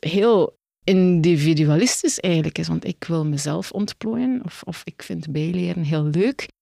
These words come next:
Oké, het is misschien om terug te geven, maar ja, je moet toch wel even als gezin, eh, op de, op de blaren <laughs> zitten, allee, of de, die pijn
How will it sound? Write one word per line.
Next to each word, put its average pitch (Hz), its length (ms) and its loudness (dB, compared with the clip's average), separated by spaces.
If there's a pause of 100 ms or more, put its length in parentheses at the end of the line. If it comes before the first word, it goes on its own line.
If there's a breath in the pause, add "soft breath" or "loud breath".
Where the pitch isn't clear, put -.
(140)
Oké, - 220 -2
het 214 200 6
is 185 120 4
misschien 180 340 2
om 156 120 2
terug 165 240 0
te 233 120 0
geven, 254 360 2 (1120)
maar 170 280 4 (100)
ja, 190 300 4
je 185 60 0
moet 151 160 2
toch 175 140 0
wel 165 140 2
even 180 420 -4
als 160 200 -2
gezin, 165 540 2
eh, 190 760 0 (1080)
op 170 200 -4
de, 156 680 2
op 160 180 -4
de 160 80 -2
blaren 190 520 2
<laughs> - 40 2
zitten, 220 280 0
allee, 190 160 4
of 151 80 2
de, 151 140 2 (420)
die 151 220 -4
pijn 175 440 0